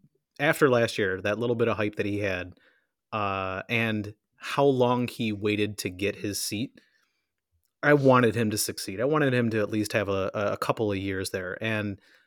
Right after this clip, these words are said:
the fact that we couldn't even get one season with him, I, I do feel a little rough for, for that. But it's a cutthroat business, and he didn't prove himself this year, and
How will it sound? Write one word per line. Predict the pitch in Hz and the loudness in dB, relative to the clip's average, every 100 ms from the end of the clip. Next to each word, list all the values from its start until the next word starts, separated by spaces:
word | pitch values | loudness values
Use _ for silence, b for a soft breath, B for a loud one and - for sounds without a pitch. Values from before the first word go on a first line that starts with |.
| b - | b -6
the | - | 2
fact | 147 139 | 4 6
that | 117 | 4
we | 113 | 2
couldn't | 135 113 | 0 0
even | 107 101 | 0 0
get | 104 | 0
one | 107 104 | -2 -6
season | - 98 98 | -6 -6 -6
with | 95 | -8
him, | 101 - | -8 -4
I, | 131 123 | -2 -2
I | |
do | 117 113 | -2 -2
feel | 104 117 104 104 | -2 -2 0 -2
a | |
little | 104 101 95 | -2 -4 -4
rough | 95 92 | -6 -8
for, | - 98 - | -10 -10 -10
for | - 95 | -12 -10
that. | 98 - _ | -10 -14 _
But | 123 117 _ b b b | 0 0 _ b b b
it's | - | -8
a | - | 0
cutthroat | 147 - 135 107 | 2 4 2 2
business, | 120 120 113 - - - - | 0 0 0 -2 -8 -14 -10
and | 113 | -6
he | 113 | -2
didn't | 120 113 | 0 0
prove | 110 123 | 0 -2
himself | 113 - 113 113 | -2 0 -2 0
this | 107 107 | -2 -2
year, | 101 98 101 | 0 0 -2
and | 107 101 101 98 | -4 -4 -4 -6